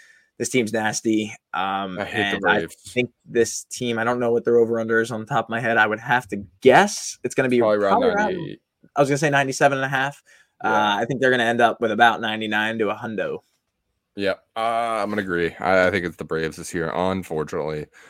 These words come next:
Speaker 2: I would really, really like to see our Phillies grab a division title here soon, just 'cause the Braves have had a stranglehold on this division for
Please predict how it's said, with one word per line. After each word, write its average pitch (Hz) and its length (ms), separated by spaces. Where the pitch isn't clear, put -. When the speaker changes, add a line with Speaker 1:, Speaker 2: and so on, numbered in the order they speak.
Speaker 2:
I 117 100
would 143 180
really, 117 400
really 104 260
like 98 200
to 104 80
see 95 240
our 92 200
Phillies 95 480
grab 87 580
a 95 60
division 90 340
title 90 300
here 95 200
soon, 95 400
just 90 220
'cause 85 280
the - 100
Braves 120 300
have 95 100
had 87 100
a 82 40
stranglehold 87 580
on 82 120
this 82 140
division 82 380
for 73 420